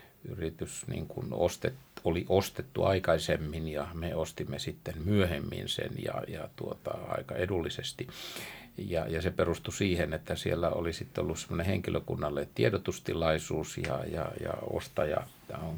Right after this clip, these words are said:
ikuisuus sitten, se on kerrottu, että, että, että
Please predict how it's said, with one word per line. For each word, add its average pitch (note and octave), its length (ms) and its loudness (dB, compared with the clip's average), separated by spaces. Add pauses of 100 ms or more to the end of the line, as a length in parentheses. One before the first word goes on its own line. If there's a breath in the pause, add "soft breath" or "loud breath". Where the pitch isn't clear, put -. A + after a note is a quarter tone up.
ikuisuus - 560 -6
sitten, - 260 -8
se - 120 -2
on G2 120 0
kerrottu, D#2+ 480 0
että, - 260 -4 (840 loud breath)
että, - 260 -10
että - 200 -8